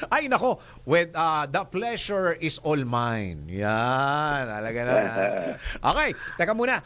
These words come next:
Speaker 1: Attorney, ito bang, ah, paano ba itong, eh, ito bang kaso ni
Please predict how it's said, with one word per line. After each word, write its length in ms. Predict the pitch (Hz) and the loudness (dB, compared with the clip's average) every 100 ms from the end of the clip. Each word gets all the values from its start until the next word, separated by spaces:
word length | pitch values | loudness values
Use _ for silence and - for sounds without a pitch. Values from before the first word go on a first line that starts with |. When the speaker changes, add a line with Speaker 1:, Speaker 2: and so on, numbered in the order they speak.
| - | -4
Speaker 1:
Attorney, 500 | - 170 208 220 247 - | -2 2 2 2 -2 -2
ito 220 | 160 208 | -4 0
bang, 240 | 254 247 240 | 0 0 0
ah, 580 | 233 226 220 208 180 147 | 2 2 2 2 2 0
paano 320 | 202 330 508 | 0 0 2
ba 120 | 294 | 2
itong, 340 | 247 233 247 214 | 0 0 -4 -4
eh, 240 | 208 - | -14 -4
ito 100 | 208 | 0
bang 180 | 453 523 | 2 2
kaso 300 | 320 247 233 | 2 2 2
ni 180 | 220 202 | 0 0